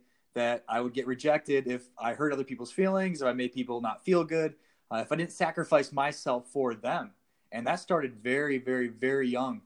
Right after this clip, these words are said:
uh, for me. And I learned that, you know, really in the womb, uh, we can maybe get into that a little later in the podcast, but I learned that, you know, I had to make sure that everybody around me was fully taken care of before I took care of myself.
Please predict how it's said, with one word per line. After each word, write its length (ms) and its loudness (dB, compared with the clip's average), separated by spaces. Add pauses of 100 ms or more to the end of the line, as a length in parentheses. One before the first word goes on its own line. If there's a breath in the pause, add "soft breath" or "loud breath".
(380)
uh, 140 -2
for 180 -8
me. 300 -6 (260)
And 180 -4
I 120 0
learned 400 -4
that, 340 -2
you 100 -8
know, 100 -4
really 420 2
in 220 -6
the 100 2
womb, 460 2 (280)
uh, 260 0
we 100 -2
can 100 -10
maybe 220 -2
get 120 2
into 140 -2
that 200 4
a 20 -2
little 200 -2
later 240 0
in 60 -6
the 80 -8
podcast, 500 -2
but 80 -2
I 100 0
learned 320 -2
that, 200 -2 (1000 soft breath)
you 100 -6
know, 60 0
I 60 4
had 240 0
to 80 -6
make 220 -6
sure 260 0
that 100 -6
everybody 440 0
around 420 -2
me 240 -10 (320)
was 300 -4
fully 460 2
taken 380 -2
care 240 2
of 100 2
before 360 2
I 80 4
took 220 -12
care 260 -4
of 180 -8
myself. 580 -4